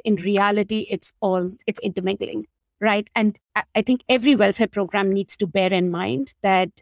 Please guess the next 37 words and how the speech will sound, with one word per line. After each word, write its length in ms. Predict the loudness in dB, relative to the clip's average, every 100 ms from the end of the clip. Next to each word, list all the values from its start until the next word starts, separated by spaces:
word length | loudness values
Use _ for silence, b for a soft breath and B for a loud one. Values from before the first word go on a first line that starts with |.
| -10
uh, 80 | -8
the 180 | -6 -4 0
employee 420 | 0 4 2 2
will 240 | 4 2
carry 380 | 2 0 0 0
that 320 | -2 -4 -6 _
extension 500 | -12 -4 -2 -2 -2 -2
into 200 | -4 -2
their 140 | -2
lives. 380 | -2 -6 -8 -14 -6
I 60 | 0
think, 280 | 2 2 0 -4
uh, 80 | -4
one 380 | -4 0 4 6
of 180 | 4 0
the 80 | -2
biggest 500 | -2 0 0 -2 -10 -4
pitfalls 640 | -4 -4 -4 -2 -2 -2
that 240 | 0 0 0 _
I, 100 | -6 -2
I 240 | 0 2 0 -6
would 200 | -8 -8
think, 480 | -4 0 0 -2 -10 -2
and 360 | 2 2 2
we 140 | 2 0
have 180 | 0 -2
a 60 |
very 300 | -2 0 2
young 240 | 2 0 0
population, 680 | -4 -4 -4 -4 -2 -2 -4 _ _ _
our 180 | -2 -2 0
average 360 | 0 2 2 4
ages 400 | 2 2 0 2
in 220 | 0 -2
the 100 | -2
company 480 | -2 -2 0 0 0
is 480 | 0 -2 -4 -8 -14